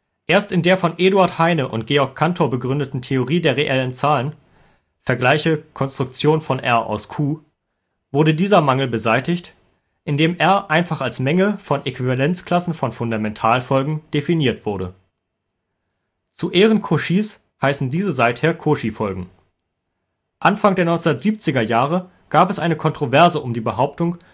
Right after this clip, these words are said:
von Ivor Gratan-Guinness, Cauchy habe Bolzano plagiarisiert. Cauchy zeigte die Konvergenz der geometrischen Reihe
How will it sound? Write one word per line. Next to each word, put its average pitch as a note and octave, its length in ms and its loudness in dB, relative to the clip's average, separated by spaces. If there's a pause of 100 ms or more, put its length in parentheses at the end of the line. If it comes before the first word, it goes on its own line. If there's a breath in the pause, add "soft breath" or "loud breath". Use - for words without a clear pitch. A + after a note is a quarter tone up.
von D3 240 -4
Ivor F#3+ 320 2
Gratan-Guinness, C3+ 920 -2 (280)
Cauchy F3 380 2
habe C3 200 0
Bolzano A#2+ 600 -2
plagiarisiert. A#2 840 -2 (1800)
Cauchy G#3+ 380 2
zeigte F3 380 2
die D3 100 -6
Konvergenz D#3 560 0
der D3 120 2
geometrischen C#3 600 -2
Reihe C3 360 -2